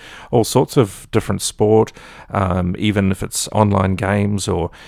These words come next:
you know, audio described, um, games of, uh, that people can watch on the television or go and see as spectator sports, et cetera,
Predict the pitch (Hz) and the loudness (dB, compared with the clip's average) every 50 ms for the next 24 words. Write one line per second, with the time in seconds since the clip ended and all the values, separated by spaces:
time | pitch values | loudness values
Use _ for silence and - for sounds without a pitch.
0 | - - - - 107 98 98 - - 117 117 110 107 104 101 98 98 - - - | -20 -14 -8 -4 -2 0 0 2 2 2 2 2 2 0 0 -2 -4 -6 -6 -4
1 | - 107 98 98 98 98 104 - - _ - - - - 110 101 98 92 95 92 | -2 0 2 2 0 -2 -4 -10 -16 _ -20 -14 -8 -6 -4 -4 -2 -2 -2 -2
2 | 92 92 92 95 98 101 - - _ _ _ _ _ _ - - - - - 104 | -2 -4 -4 -4 -6 -8 -10 -12 _ _ _ _ _ _ -12 -12 -4 0 2 4
3 | 101 101 104 104 107 107 101 - - - - 98 98 98 95 92 90 - - - | 4 4 4 2 2 0 0 -2 -6 -6 -4 -2 0 0 0 -2 -6 -10 -4 0
4 | 107 98 92 95 101 - - - 110 - - - 117 110 - - - 107 98 104 | 0 2 2 0 -2 -2 0 0 0 0 -2 -4 -4 -4 -4 -2 -2 0 0 0
5 | 110 - 107 104 101 98 - - 107 104 95 104 98 - 113 101 95 92 - 107 | 0 0 -2 -2 -2 -2 0 2 2 2 2 0 -2 0 0 -2 0 0 0 2
6 | 98 101 98 95 - - - - - - - - - 101 98 95 - - 104 98 | 2 2 2 0 -2 -6 -14 -20 -20 -20 -18 -8 -6 -4 -4 -2 -2 0 0 0
7 | 98 95 - - - 110 104 - - 120 110 107 117 - - - 107 104 107 110 | 0 -2 -4 -4 -2 -2 -2 0 0 0 0 0 -2 -6 -6 -6 -4 -4 -4 -4
8 | - 107 104 - - 120 120 - - - 90 | -6 -10 -10 -4 -4 -4 -4 -2 -2 -4 -4